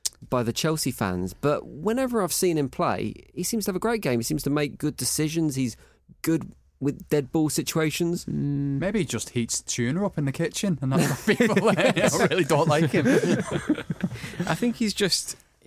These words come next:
Speaker 2: it's 'cause he's, he's got the talent. Like, everyone knows he has insane talent. I just, it's, it's just his consistency, I think.
Speaker 1: Hmm.
Speaker 2: People get frustrated by the fact that he doesn't do it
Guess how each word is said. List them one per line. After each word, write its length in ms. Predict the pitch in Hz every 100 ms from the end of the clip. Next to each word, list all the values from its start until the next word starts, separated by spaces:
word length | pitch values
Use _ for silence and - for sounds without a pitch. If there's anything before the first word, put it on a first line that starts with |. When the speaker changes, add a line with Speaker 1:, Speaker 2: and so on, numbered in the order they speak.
| _ _ _ _ _ -
Speaker 2:
it's 160 | 170 -
'cause 160 | 202
he's, 160 | 202 180
he's 180 | - 170
got 220 | - 202
the 80 | 160
talent. 460 | - 156 139 - -
Like, 200 | 117 120
everyone 300 | 135 135 123
knows 340 | 120 113 107 - - _ _ _ _
he 160 | 135
has 360 | 123 113 101 - _ _ -
insane 420 | 123 120 117 113
talent. 320 | 113 107 -
I 60 | 113
just, 200 | 135 -
it's, 260 | 131 127 -
it's 160 | 143 -
just 200 | 156 -
his 120 | 143
consistency, 640 | - 117 117 - 160 185
I 40 | 175
think. 340 | - 104 - - _
Speaker 1:
Hmm. 180 | - 104
Speaker 2:
People 260 | 98 143 147
get 140 | 127
frustrated 520 | - 127 - 131 120
by 380 | 120 120 117 110 - _ _ _ _ _ _
the 80 | 131
fact 260 | 123 127 -
that 120 | 117
he 80 | 117
doesn't 260 | 123 120
do 120 | 117 113
it 160 | 117